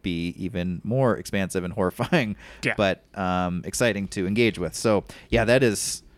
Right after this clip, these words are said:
Speaker 1: one of the best things about these games, is that you really get the sense that things are falling apart and you
Speaker 2: Yeah,
Speaker 1: really
Speaker 2: you
Speaker 1: have to figure it out.
Speaker 2: cannot control things. If,
Speaker 1: Yeah.
Speaker 2: i-, if you are one of those people who has to always feel like you're in control or that, you know, something is achievable,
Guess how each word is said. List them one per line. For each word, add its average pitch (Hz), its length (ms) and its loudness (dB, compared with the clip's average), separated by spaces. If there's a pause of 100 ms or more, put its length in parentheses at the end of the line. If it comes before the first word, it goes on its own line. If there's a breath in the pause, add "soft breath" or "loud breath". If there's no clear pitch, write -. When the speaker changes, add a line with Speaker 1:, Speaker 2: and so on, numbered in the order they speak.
Speaker 1:
one 147 160 2
of 190 40 4
the 185 60 2
best 165 200 2
things 135 180 0
about 113 300 2
these 101 200 -2
games, 95 480 -2
is 95 140 -6
that 95 160 2
you 95 120 0
really 127 300 4
get 113 160 -2
the 104 80 -4
sense 104 260 -2
that - 180 -4
things 113 200 -2
are 85 140 -4
falling 107 480 2
apart 95 400 0
and 92 120 -8
you 101 320 0
Speaker 2:
Yeah, 113 200 2
Speaker 1:
really 135 220 8
Speaker 2:
you 117 40 2
Speaker 1:
have 110 140 -2
to 110 100 -2
figure 113 320 2
it 110 80 4
out. 110 160 6
Speaker 2:
cannot 139 380 4
control 127 560 0
things. 117 400 0
If, 127 80 2
Speaker 1:
Yeah. 98 160 4
Speaker 2:
i-, 135 240 2
if 131 180 -4
you 160 140 6
are 160 120 6
one 151 200 4
of 147 80 2
those 139 200 2
people 131 400 0
who 120 120 4
has 110 380 -2
to - 100 -4
always 110 340 -2
feel 117 180 0
like 107 280 0
you're 107 100 -2
in 104 160 -4
control 139 720 2 (420 loud breath)
or 107 340 2
that, 104 200 -4 (220)
you 123 100 2
know, 113 100 2
something 117 400 0
is 101 140 -8
achievable, 135 840 0